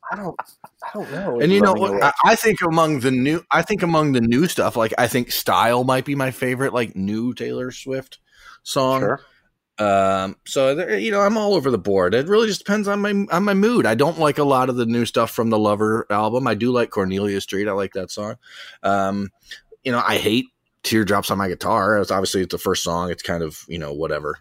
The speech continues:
Speaker 2: You can just brush
Speaker 3: Oh, well,
Speaker 2: that
Speaker 3: that's a,
Speaker 2: off.
Speaker 3: that's a fourteen versus three matchup. Should have said no.
Speaker 2: Yeah,
Speaker 3: That was
Speaker 2: fourteen
Speaker 3: absolute-
Speaker 2: years old almost, uh,
Speaker 1: I
Speaker 2: for
Speaker 1: think,
Speaker 2: that one,
Speaker 1: I
Speaker 2: so.
Speaker 1: think
Speaker 3: That was, Should Have Said No was knocking out Teardrops in the first round. That's a fourteen versus three upset. No question about it.
Speaker 1: I th-, I think the thing we need to talk about is how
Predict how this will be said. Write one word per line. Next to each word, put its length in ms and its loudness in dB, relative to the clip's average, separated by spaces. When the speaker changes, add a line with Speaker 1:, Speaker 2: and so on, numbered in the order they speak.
Speaker 2:
You 180 -14
can 160 -10
just 300 -10
brush 240 0
Speaker 3:
Oh, 60 0
well, 80 2
Speaker 2:
that 80 6
Speaker 3:
that's 120 6
a, 100 4
Speaker 2:
off. 100 -6
Speaker 3:
that's 280 -10
a 40 -20
fourteen 400 2
versus 200 -4
three 140 0
matchup. 420 -2
Should 140 -4
have 100 -4
said 200 0
no. 400 0
Speaker 2:
Yeah, 140 6
Speaker 3:
That 60 4
was 60 4
Speaker 2:
fourteen 360 8
Speaker 3:
absolute- 140 6
Speaker 2:
years 200 6
old 300 8
almost, 540 2
uh, 140 2
Speaker 1:
I 140 4
Speaker 2:
for 160 -2
Speaker 1:
think, 120 6
Speaker 2:
that 160 0
one, 180 -6
Speaker 1:
I 80 2
Speaker 2:
so. 100 -6
Speaker 1:
think 140 -8
Speaker 3:
That 60 4
was, 120 2
Should 180 2
Have 100 4
Said 160 4
No 200 6
was 140 2
knocking 300 2
out 140 0
Teardrops 460 -2
in 60 -10
the 60 -14
first 220 -6
round. 180 -4
That's 140 -4
a 40 -16
fourteen 420 -4
versus 200 -10
three 160 -8
upset. 280 -10
No 100 -8
question 380 -6
about 140 -10
it. 60 0
Speaker 1:
I 80 4
th-, 120 -10
I 60 4
think 300 0
the 80 4
thing 180 2
we 120 2
need 120 2
to 100 2
talk 180 0
about 240 2
is 260 -2
how 440 0